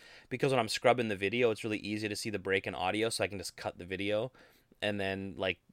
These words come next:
you know, cut off the front and cut off the back because I, I put these segments on YouTube. And so it's easy for me as, like, a stopping point just to be like,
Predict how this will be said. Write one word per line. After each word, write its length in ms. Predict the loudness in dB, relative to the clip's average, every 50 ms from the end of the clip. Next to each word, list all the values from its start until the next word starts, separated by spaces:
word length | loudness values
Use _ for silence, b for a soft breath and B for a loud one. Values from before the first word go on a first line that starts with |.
| _ -18 -8
you 140 | -6 -4 -2
know, 100 | -2 -2
cut 200 | -2 0 4 4
off 160 | 4 4 2
the 60 | -4
front 200 | -4 -2 -2 -2
and 60 | 0 0
cut 100 | 0 0
off 80 | 0
the 80 | -2 2
back 300 | 4 4 4 4 0 _
because 260 | -8 -2 -2 0 0
I, 160 | 0 -2 -2 -2 -6
I 80 | -8
put 220 | -6 -6 -8 -8 -8
these 120 | -8 -10
segments 380 | -2 -2 -2 -2 -2 -8 -8 -8
on 100 | -8 -6
YouTube. 360 | -6 -8 -6 -6 -8 -8 -8 B B B B B B B B
And 180 | -4 -4 -4 -2
so 200 | 2 4 4 4
it's 120 | 4 2
easy 220 | -2 -4 -4 -4 -4
for 140 | -6 -4 -4
me 80 | -2
as, 120 | -2 -2 -4
like, 120 | -6 -6
a 40 | -8
stopping 380 | -4 -4 -4 -4 -4 -8 -12
point 260 | -10 -8 -8 -8 -8 -10
just 140 | -14 -14
to 80 | -10 -8
be 80 | -8 -8
like, 200 | -8 -8 -12